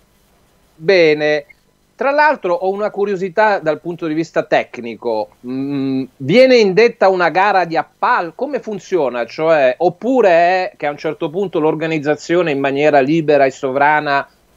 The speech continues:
decide una volta di prendere lo champagne, l'altra volta di prendere,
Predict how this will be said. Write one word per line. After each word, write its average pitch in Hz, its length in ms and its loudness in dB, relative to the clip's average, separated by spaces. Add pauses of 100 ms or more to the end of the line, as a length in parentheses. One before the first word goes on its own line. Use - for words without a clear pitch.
(120)
decide 147 960 0
una 139 160 0
volta 156 420 0
di 135 120 -6
prendere 139 420 -2
lo 131 120 0
champagne, 143 680 -2
l'altra 131 300 -4
volta 135 280 -4
di 123 120 -6
prendere, 123 680 -2